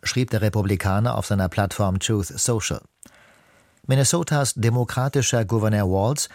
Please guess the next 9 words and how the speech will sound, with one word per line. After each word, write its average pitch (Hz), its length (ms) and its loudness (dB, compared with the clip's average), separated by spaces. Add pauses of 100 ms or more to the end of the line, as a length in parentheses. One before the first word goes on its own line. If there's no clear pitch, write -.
(220)
forderte 143 560 0
Trump 127 300 0
dagegen 117 340 0
auf, 107 260 -2
die 120 220 -2
Einsatzkräfte 104 800 0
abzuziehen. - 580 -4 (540)
Die 80 80 -4
ice-Beamten 110 760 0